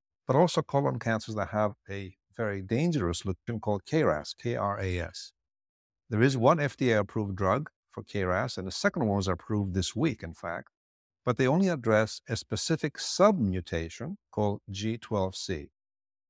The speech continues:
that only accounts for about ten percent of all K ras mutated colon cancer. So imagine if the P L K family of compounds can address the remaining fifty or sixty percent of these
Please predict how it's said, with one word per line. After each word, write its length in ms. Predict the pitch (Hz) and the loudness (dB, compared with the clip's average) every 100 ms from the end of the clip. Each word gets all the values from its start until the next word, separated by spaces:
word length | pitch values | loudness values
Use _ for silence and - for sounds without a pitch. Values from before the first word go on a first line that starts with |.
| _ | _
that 100 | 120 | -2
only 220 | 117 156 160 | 2 2 2
accounts 400 | - 107 107 107 | 0 0 0 0
for 120 | 107 | -2
about 280 | 95 90 - | 0 0 0
ten 160 | 147 147 | -2 -2
percent 480 | 127 - 98 92 - | -4 -2 -2 -2 -4
of 160 | 98 95 | -2 -2
all 140 | 87 | -2
K 180 | - 110 | -2 0
ras 300 | 98 90 - | 2 0 -4
mutated 640 | 90 92 90 82 85 95 | -6 -6 -8 -8 -10 -4
colon 260 | - 113 95 - | -2 -2 -4 -12
cancer. 320 | 90 - - _ _ _ _ _ _ | -16 -18 -20 _ _ _ _ _ _
So 140 | - | 0
imagine 460 | 110 143 175 143 120 | 4 6 4 2 0
if 200 | 104 104 | -2 -2
the 100 | - | -4
P 200 | 98 127 | -2 2
L 120 | 110 | 2
K 260 | 104 165 196 | 0 -2 -2
family 440 | - 113 104 92 | 2 2 2 0
of 180 | 90 87 | -2 -4
compounds 760 | - 87 87 85 85 131 - - _ _ _ _ | -6 -6 -6 -6 -6 -8 -12 -16 _ _ _ _
can 140 | 113 | -2
address 460 | 104 101 110 107 110 | 0 2 4 4 2
the 160 | - 104 | -6 -2
remaining 680 | 104 110 131 123 101 98 101 | 2 2 2 0 -2 -4 -6
fifty 320 | - 123 - | -2 -2 0
or 80 | 101 | -2
sixty 340 | - 185 - 131 | 0 -2 -2 -6
percent 380 | 113 - 98 | -6 -2 -4
of 140 | 92 90 | -4 -8
these 200 | 85 | -12